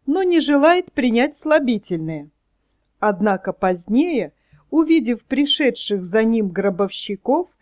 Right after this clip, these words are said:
он глотает слабительное. Он врёт,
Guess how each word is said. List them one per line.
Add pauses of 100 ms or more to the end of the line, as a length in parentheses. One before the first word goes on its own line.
(340)
он
глотает
слабительное. (720)
Он
врёт,